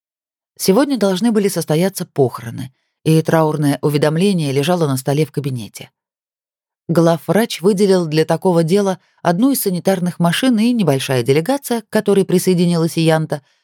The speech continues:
в положенное время повезла всех на северное кладбище. Похороны прошли, как и положено. По желанию покойной, на кремацию чужих не приглашали,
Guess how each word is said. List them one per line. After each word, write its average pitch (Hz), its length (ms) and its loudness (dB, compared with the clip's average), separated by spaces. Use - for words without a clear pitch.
в - 80 -20
положенное 139 520 2
время 247 300 0
повезла 185 420 0
всех 214 300 -4
на 143 120 -2
северное 135 460 0
кладбище. - 600 -12
Похороны 233 460 2
прошли, 175 400 -2
как - 200 -8
и 160 40 -10
положено. 117 640 -8
По 170 100 4
желанию 156 460 0
покойной, 151 500 0
на 123 140 -8
кремацию 147 640 -2
чужих 220 440 0
не 208 100 0
приглашали, 196 720 -4